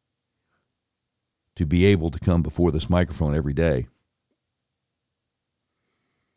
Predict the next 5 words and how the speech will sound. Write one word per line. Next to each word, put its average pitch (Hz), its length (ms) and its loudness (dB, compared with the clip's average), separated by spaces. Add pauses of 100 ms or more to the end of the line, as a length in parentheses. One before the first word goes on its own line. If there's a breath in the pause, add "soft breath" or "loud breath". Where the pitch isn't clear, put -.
(1600 loud breath)
at 85 160 -4
noon 95 220 4
Eastern, 90 380 2
eleven 87 320 2
Central 80 480 -2